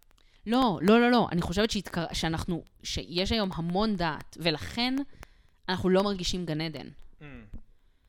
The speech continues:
Speaker 1: זה לא משנה כמה אנחנו נפתור את המסביב, זה לא משנה אם כל מה שאנחנו נצטרך זה לקטוף דברים
Speaker 2: כן.
Speaker 1: מעצים, ולא לעבוד אף יום בחיינו. זה לא משנה אם יהיה, וזה משהו שהיום אשכרה אנשים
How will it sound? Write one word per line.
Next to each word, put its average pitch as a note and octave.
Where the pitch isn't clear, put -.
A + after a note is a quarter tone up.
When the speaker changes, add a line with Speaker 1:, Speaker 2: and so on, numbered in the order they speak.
Speaker 1:
זה G3+
לא C#4
משנה B3+
כמה A#3
אנחנו A3
נפתור F#3
את G#3
המסביב, F3
זה F3+
לא G#3
משנה G#3
אם G3+
כל F#3+
מה G3+
שאנחנו F3
נצטרך D#3+
זה E3+
לקטוף -
דברים F3+
Speaker 2:
כן. F#3
Speaker 1:
מעצים, G3
ולא F#3+
לעבוד F#3+
אף -
יום F3
בחיינו. D#3
זה G3
לא G#3
משנה F3+
אם G3+
יהיה, F3
וזה D#3+
משהו G#3
שהיום F3
אשכרה B3
אנשים G#3